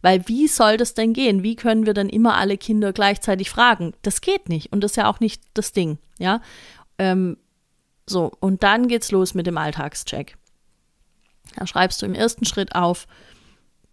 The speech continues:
Situationen, in denen du dir mehr Partizipation für die Kinder wünschen würdest. Da gibt's dann,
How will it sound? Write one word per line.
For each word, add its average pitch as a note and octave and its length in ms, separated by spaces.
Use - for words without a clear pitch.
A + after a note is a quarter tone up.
Situationen, G#3+ 880
in F#3+ 220
denen F3 340
du A3 220
dir G#3 480
mehr G#3 300
Partizipation F#3 880
für E3+ 120
die E3 120
Kinder F#3 360
wünschen E3 360
würdest. - 420
Da F3 140
gibt's - 300
dann, F3 360